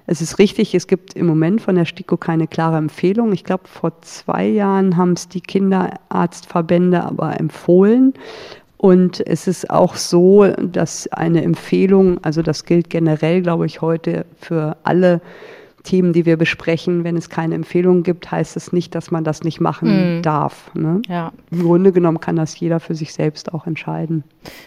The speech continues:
Speaker 2: Und gerade viele Kinder hatten jetzt eben durch die Maßnahmen noch nie in ihrem Leben Kontakt mit einem Influenza-Erreger.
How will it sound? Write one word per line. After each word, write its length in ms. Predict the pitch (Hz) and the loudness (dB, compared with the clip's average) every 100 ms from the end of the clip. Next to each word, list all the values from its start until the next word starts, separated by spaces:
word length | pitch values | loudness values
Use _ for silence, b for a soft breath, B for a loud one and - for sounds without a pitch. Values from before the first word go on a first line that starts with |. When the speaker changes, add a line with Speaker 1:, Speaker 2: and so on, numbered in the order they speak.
| B | B
Speaker 2:
Und 160 | 185 175 | -14 -10
gerade 280 | 170 170 175 | -6 -6 -6
viele 260 | - 196 | -6 -8
Kinder 320 | 190 190 185 | -6 -6 -6
hatten 240 | 180 - 185 | -6 -8 -8
jetzt 280 | 185 - - | -8 -8 -8
eben 380 | 185 190 190 180 | -6 -6 -8 -8
durch 480 | 175 190 202 - - | -6 -4 -6 -10 -8
die 160 | 196 | -6
Maßnahmen 720 | 190 165 185 190 190 190 185 | -4 -4 -6 -6 -8 -6 -6
noch 200 | 180 175 | -8 -8
nie 380 | - 185 214 233 | -6 -2 0 0
in 200 | 233 175 | -2 -4
ihrem 260 | 170 170 175 | -6 -6 -6
Leben 340 | 170 165 160 | -6 -6 -6
Kontakt 540 | - 160 185 165 160 - | -8 -8 -4 -4 -4 -8
mit 160 | 175 | -10
einem 180 | 165 175 | -8 -8
Influenza-Erreger. 1200 | - 175 - 165 180 - 180 - - 185 190 | -8 -10 -8 -8 -8 -8 -8 -8 -8 -8 -8